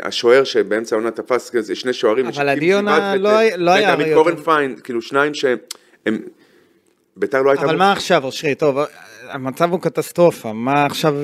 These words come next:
Speaker 2: אה, ביתר, קבוצת הנוער ירדה
Speaker 1: כמו
Speaker 2: ליגה.
Speaker 1: שאתה מכיר את בעלי הבית של ביתר ירושלים, בסדר? מבלי לטפול האשמה, לא בזה, לא בזה,
Speaker 2: אני
Speaker 1: לא
Speaker 2: לא
Speaker 1: בזה.
Speaker 2: רואה אותו עכשיו עושה איזשהו
Speaker 1: איזה פריש מיש ושם את יהבו בקבוצת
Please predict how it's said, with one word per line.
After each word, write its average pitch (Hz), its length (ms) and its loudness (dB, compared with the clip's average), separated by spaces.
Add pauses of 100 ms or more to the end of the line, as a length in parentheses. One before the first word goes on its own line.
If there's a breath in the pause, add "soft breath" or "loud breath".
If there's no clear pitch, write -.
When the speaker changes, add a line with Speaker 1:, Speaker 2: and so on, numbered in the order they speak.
(520)
Speaker 2:
אה, 127 200 -10
ביתר, 151 640 0 (340)
קבוצת 131 340 -2
הנוער 151 240 2
ירדה 135 320 2
Speaker 1:
כמו 139 100 2
Speaker 2:
ליגה. 185 140 0
Speaker 1:
שאתה 185 160 -2
מכיר 170 340 -2
את 139 100 0
בעלי 107 240 2
הבית 104 280 0
של 90 80 -12
ביתר 85 260 -6
ירושלים, 73 500 -4
בסדר? 120 240 -2
מבלי 101 300 2
לטפול 104 400 2
האשמה, 85 440 -2
לא 101 140 2
בזה, 98 360 4
לא 104 120 2
בזה, 92 200 -4
Speaker 2:
אני - 160 0
Speaker 1:
לא - 60 0
Speaker 2:
לא 175 60 6
Speaker 1:
בזה. 180 40 6
Speaker 2:
רואה 220 140 6
אותו 170 240 4
עכשיו 143 220 -4
עושה 143 260 0 (680)
איזשהו 135 480 0
Speaker 1:
איזה 131 200 4
פריש 135 480 -2
מיש 156 420 0
ושם 165 500 2
את 156 120 -2
יהבו 123 360 2
בקבוצת 117 160 -2